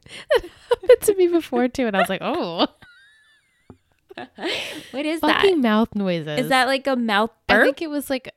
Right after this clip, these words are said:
Speaker 1: probably, like, a buildup of air or something in your esophagus.
Speaker 2: Oh,
Speaker 1: I know. It's like
Speaker 2: right.
Speaker 1: you can never
Speaker 2: Um, but yeah, Emily was great.
Speaker 1: <laughs>
Speaker 2: And she deserves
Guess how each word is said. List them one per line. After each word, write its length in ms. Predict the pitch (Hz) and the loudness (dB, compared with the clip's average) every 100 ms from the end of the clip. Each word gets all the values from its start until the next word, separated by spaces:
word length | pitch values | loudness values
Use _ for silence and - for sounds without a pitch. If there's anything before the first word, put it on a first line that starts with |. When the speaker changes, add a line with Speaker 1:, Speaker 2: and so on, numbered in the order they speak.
| _ | _
Speaker 1:
probably, 420 | - 311 311 302 | -2 -2 0 -2
like, 200 | 226 214 | -2 -4
a 40 | 196 | -4
buildup 440 | 196 196 202 190 | -4 -4 -6 -6
of 120 | 185 - | -8 -6
air 260 | 175 170 | -6 -6
or 60 | 185 | -6
something 420 | - 196 208 208 | -8 -8 -8 -10
in 100 | 202 | -10
your 120 | 185 | -8
esophagus. 580 | 190 202 190 262 233 247 | -6 -6 -6 -6 -4 -4
Speaker 2:
Oh, 60 | 226 | -4
Speaker 1:
I 240 | 214 240 | -2 0
know. 100 | 226 | 0
It's 100 | 208 | 0
like 60 | 214 | 0
Speaker 2:
right. 80 | 214 | -2
Speaker 1:
you 100 | 208 | -4
can 140 | - | -4
never 340 | 214 196 196 196 | -4 -2 -4 -2
Speaker 2:
Um, 520 | 233 240 240 233 247 _ _ - | 0 0 0 -4 -8 _ _ -6
but 140 | 240 | -2
yeah, 100 | 226 | 0
Emily 300 | - 226 247 | 0 -4 -2
was 160 | 233 202 | -2 -4
great. 300 | - 123 - - - - - | -8 -8 -10 -18 -20 -20 -10
Speaker 1:
<laughs> 140 | 226 180 _ - | -10 -10 _ -8
Speaker 2:
And 180 | 202 190 | -8 -6
she 220 | - 202 | -8 -8
deserves 680 | 196 180 175 175 180 - | -8 -8 -6 -8 -10 -18